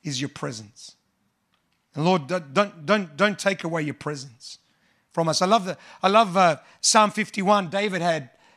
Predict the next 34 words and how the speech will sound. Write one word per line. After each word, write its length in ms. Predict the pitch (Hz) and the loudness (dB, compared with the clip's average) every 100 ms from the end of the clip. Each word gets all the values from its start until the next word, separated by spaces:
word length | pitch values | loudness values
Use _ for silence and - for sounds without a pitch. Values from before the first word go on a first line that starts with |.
| _ | _
ha-, 280 | 175 170 170 | -2 0 0
had 220 | 170 185 | -2 -2
sinned 320 | - - 240 202 | 0 2 0 0
against 340 | 185 190 - | -2 -2 0
God. 220 | 208 196 | 0 0
You 80 | 180 | 0
know 120 | 185 | -2
the 80 | 165 | 0
story 380 | - 214 202 190 | -2 0 0 0
with 160 | 165 | -4
Bathsheba 480 | 139 170 - 214 170 | -4 -4 -2 -2 -2
and 140 | 170 160 | -2 -2
so 240 | 196 180 | -2 -6
on 80 | 170 | -8
and 120 | 156 | -8
so 260 | - 180 170 | -6 -4 -4
on. 100 | - - - | -8 -16 -2
Psalm 180 | - 190 | 2 2
fifty-one 460 | 208 160 202 202 | 0 -6 -4 -2
is 120 | 190 147 | -2 -4
a, 140 | 156 - - | -8 -12 -8
is 100 | 170 | -2
just 200 | 208 - | 0 -2
a 60 | |
great 280 | 147 202 202 | -4 -4 -2
psalm 340 | - 214 214 175 | -2 0 0 0
where 120 | 165 | -4
he 60 | 170 | -6
confesses 560 | 185 165 226 - 165 | -8 -6 -4 -4 -6
his 120 | 160 | -6
sin 220 | - 202 170 | -6 -6 -8
to 100 | 156 | -10
God. 360 | 170 165 151 | -8 -6 -6
And, 140 | 131 | -10